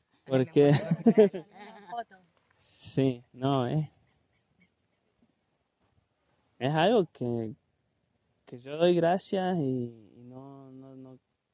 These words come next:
no quisiera dejarlo a este lugar. Doy gracias por,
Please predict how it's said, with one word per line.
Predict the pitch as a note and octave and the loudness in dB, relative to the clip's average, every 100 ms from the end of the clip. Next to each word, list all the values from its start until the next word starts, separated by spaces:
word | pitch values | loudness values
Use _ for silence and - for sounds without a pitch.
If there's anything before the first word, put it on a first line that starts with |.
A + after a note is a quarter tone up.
| _ _ - | _ _ -20
no | B2+ | -18
quisiera | - - C#3+ | -18 -12 -4
dejarlo | C#3 C#3 - D3 | -2 -2 0 0
a | |
este | D3 C#3+ | 0 0
lugar. | C3+ D#3 F3 G3 _ _ _ _ _ _ _ _ _ _ - | 4 4 4 -2 _ _ _ _ _ _ _ _ _ _ -2
Doy | C3+ D3+ | 2 4
gracias | D3+ E3 D#3+ | 2 0 -2
por, | C#3+ B2+ B2 A#2 | -2 -6 -6 -8